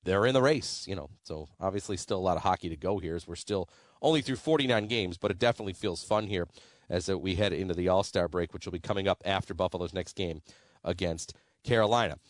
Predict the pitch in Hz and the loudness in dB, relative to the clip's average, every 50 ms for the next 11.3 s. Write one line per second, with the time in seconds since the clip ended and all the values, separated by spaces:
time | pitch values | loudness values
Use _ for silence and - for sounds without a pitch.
0 | - _ _ - 120 - - 165 - - 135 123 117 - - 143 143 131 120 107 | -20 _ _ -2 -2 0 0 -2 -2 0 0 0 0 2 2 4 4 4 2 2
1 | - - 139 139 143 156 - - 123 98 87 92 98 - - _ _ _ _ _ | 0 0 2 2 2 2 0 0 2 2 4 2 2 0 -4 _ _ _ _ _
2 | _ 87 87 92 110 117 98 113 131 131 131 - - 131 117 107 101 - - 139 | _ -4 0 2 2 2 4 4 4 4 4 2 2 2 2 2 2 2 2 2
3 | 139 135 123 117 - - 120 101 107 117 123 113 101 101 110 - 104 98 - 104 | 2 4 2 2 2 2 2 4 4 4 6 6 6 4 2 -2 -2 -4 -2 0
4 | 104 107 110 - - - 101 95 107 110 101 87 85 82 - _ _ _ _ - | 2 2 0 0 -2 -4 -2 2 2 4 4 4 4 2 -2 _ _ _ _ 0
5 | - 156 160 170 - - 151 127 113 - - - - 165 170 170 170 170 175 160 | 2 4 4 4 4 2 2 2 2 0 -2 0 2 4 6 6 6 6 4 4
6 | - 131 131 135 143 - 143 127 - 139 123 113 110 110 113 107 - _ _ _ | 4 4 6 6 6 4 4 2 4 4 4 6 4 4 2 -2 -8 _ _ _
7 | _ _ _ - 104 101 90 - 147 160 - - 175 151 127 127 104 - - 127 | _ _ _ 2 2 2 4 4 4 4 4 2 2 4 4 2 2 0 -2 0
8 | 147 151 160 160 143 123 - - 131 120 113 113 107 101 - _ _ _ _ - | 2 4 4 2 2 0 0 4 4 6 6 6 4 2 -6 _ _ _ _ -2
9 | 117 120 123 123 127 127 123 - - 131 120 104 101 98 - - 117 139 135 131 | 0 2 6 6 6 6 4 2 2 2 2 2 2 0 -4 -6 -4 -2 0 2
10 | 123 113 110 107 98 87 - - 127 123 120 120 110 104 101 110 113 113 113 107 | 2 2 2 2 0 0 0 2 4 4 6 4 4 4 6 6 6 6 6 4
11 | 104 101 101 98 - | 4 4 4 2 2